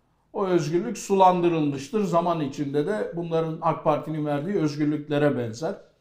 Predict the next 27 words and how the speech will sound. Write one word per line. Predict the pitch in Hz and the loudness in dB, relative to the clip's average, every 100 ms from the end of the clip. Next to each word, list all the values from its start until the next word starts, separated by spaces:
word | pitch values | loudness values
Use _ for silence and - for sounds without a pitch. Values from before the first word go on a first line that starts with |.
| _ _ _ _ _ | _ _ _ _ _
Onun | - 165 185 | -8 -8 -8
için | 160 160 | -8 -2
ben | 160 156 151 | 0 0 0
Davutoğlu, | 156 170 165 139 - 160 | 0 0 -2 -4 -2 2
ve | 185 | 6
ben | 180 185 | 6 6
bunları | 196 202 202 | 4 4 2
bir | 180 | 0
şey | 208 196 | 0 2
daha | 226 254 | 0 0
söyleyeyim. | 240 185 120 | -2 -2 0
Millet | 139 147 175 175 143 | 2 2 2 0 -6
Babacan'dan, | 143 151 156 156 160 160 160 185 123 | -2 2 4 4 2 2 2 0 2
Davutoğlu'ndan, | 131 170 170 190 180 185 147 120 | 0 0 0 -2 -2 0 0 2
Gül'den | 143 147 156 | 2 2 0
medet | 143 147 175 175 | 2 2 2 2
umuyor. | 151 127 139 220 - _ _ _ _ - | 0 0 0 -4 -10 _ _ _ _ -6
<laughs> | 165 - | -6 0
Türkiye | 170 165 180 170 | 0 2 4 4
İran | 170 170 180 180 143 | 4 4 4 4 0
gibi. | 117 113 - _ _ _ - | -4 -8 -14 _ _ _ -4
Radikal | 143 143 175 170 165 | -2 0 4 4 6
mollalarla | 165 165 170 160 151 190 208 165 | 0 2 2 2 2 2 0 2
ılımlı | 170 170 180 | 4 4 0
mollaların | 180 175 165 156 147 147 | 0 0 2 4 4 2
arasına | 165 165 147 175 180 | 0 0 -2 -2 -4
sıkışmış. | 180 180 - - 151 202 - | -2 -6 -6 -8 -8 -10 -10